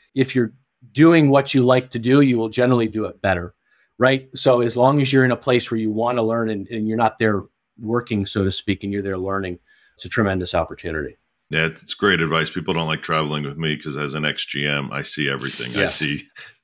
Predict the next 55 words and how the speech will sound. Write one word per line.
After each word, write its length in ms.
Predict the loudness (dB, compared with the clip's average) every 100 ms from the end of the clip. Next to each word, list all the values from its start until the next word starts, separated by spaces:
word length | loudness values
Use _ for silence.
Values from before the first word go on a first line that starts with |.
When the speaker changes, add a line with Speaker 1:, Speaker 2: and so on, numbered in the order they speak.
| -10
Speaker 2:
as 160 | -6 -6
Steve 220 | -4 -4
knows, 200 | -2 -2
I 100 | -2
see 120 | -2
the 140 | -4 -4
door 240 | -2 -2
that's 200 | -2 -2
open 240 | -2 -2 -6
behind 260 | -4 -6
the 60 | -6
front 280 | -6 -6 -2
Speaker 1:
<laughs> 40 |
Speaker 2:
desk. 400 | 0 0 -2 -4
I 80 | -4
Speaker 1:
Yeah. 40 |
Speaker 2:
see, 400 | -2 -2 -4 -4 -8 -20 _ _ _
you 80 | -4
know, 60 | -4
the 80 |
papers 720 | -2 -2 0 -2 -2 -2 -4 -4
that, 220 | -4 -4
you, 160 | -8 -4
all, 260 | -2 -2 -2
all 140 | -2 -2
the 60 |
things 320 | -2 -2 -2
that 100 | -4
were 120 | -6 -4
in 140 | -2
the 60 | -2
room, 300 | 0 0 0
what's 220 | -2 -2
done 220 | -4 -2
wrong, 300 | -2 -4 -2
where 100 | -2
they 100 | -2
didn't 320 | -2 -4 -6 -8
spend 240 | -4 -2
enough 200 | -2 -4
time 220 | -6 -8 -6
cleaning 360 | -4 -2 -2
or 60 | -6
training 400 | -4 -4 -2 -4
or 60 |
things 260 | -6 -10 -8
of 80 | -6
that 60 |
nature. 280 | -6 -6 -8
So 120 | -8
that, 120 | -8 -8
that's 220 | -10 -8
good 180 | -8 -8
advice. 360 | -8 -8 -8
So 340 | -4 0 0